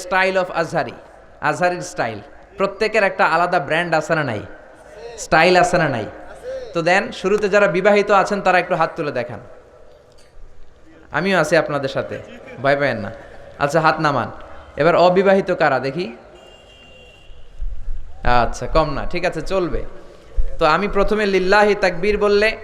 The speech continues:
বিবাহিতরা আল্লাহু আকবার বলবেন, দ্বিতীয়বার লিল্লাহি তাকবীর বললে অবিবাহিতরা বলবেন, তৃতীয়বার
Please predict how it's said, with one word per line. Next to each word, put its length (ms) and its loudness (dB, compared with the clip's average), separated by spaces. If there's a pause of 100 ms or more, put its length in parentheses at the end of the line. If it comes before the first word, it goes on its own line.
(920)
বিবাহিতরা 640 2
আল্লাহু 360 2
আকবার 340 0
বলবেন, 360 0 (1080)
দ্বিতীয়বার 580 2
লিল্লাহি 380 4
তাকবীর 360 2
বললে 240 4
অবিবাহিতরা 800 2
বলবেন, 400 -4 (640)
তৃতীয়বার 600 4